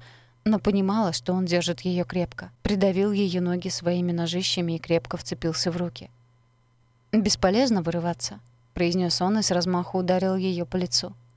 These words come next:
Элизабет почувствовала вкус собственной крови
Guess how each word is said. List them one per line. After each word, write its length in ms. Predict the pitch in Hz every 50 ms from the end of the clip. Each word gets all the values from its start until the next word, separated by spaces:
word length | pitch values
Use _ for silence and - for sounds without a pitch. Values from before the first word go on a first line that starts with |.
| _ _ _ _ _ _ _ _ -
Элизабет 420 | 196 202 190 180 190 175 185 180 -
почувствовала 680 | - 180 - - 180 175 - - 190 185 185 185 180
вкус 280 | - - - 185 170
собственной 560 | - - - 180 165 - - - 175 175 170 165
крови 340 | - - 190 190 180 180